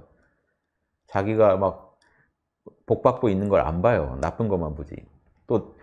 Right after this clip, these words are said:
벌 받고 있다고 느낄 때는 복 받고 있는 걸 안 봐요. "나 지금 벌 받는 중이니까 꺼지라." 그래요. 됐다고.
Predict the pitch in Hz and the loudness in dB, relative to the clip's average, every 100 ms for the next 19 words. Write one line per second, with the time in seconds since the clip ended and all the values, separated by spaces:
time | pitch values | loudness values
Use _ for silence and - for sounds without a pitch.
0 | _ _ - 123 165 170 131 139 120 107 | _ _ 0 4 4 4 2 4 4 2
1 | 104 107 110 104 92 113 - 147 139 120 | -2 0 2 2 0 0 2 2 2 2
2 | 117 95 104 151 131 82 69 85 98 98 | 4 4 4 4 4 2 -2 -6 -6 -6
3 | 95 101 117 113 98 90 82 82 82 - | 0 2 4 2 -2 -4 -6 -8 -8 -2
4 | 113 123 92 73 67 78 - - - 82 | -2 0 -4 -6 -10 -12 -16 -20 -12 -12
5 | 78 73 - | -10 -12 -14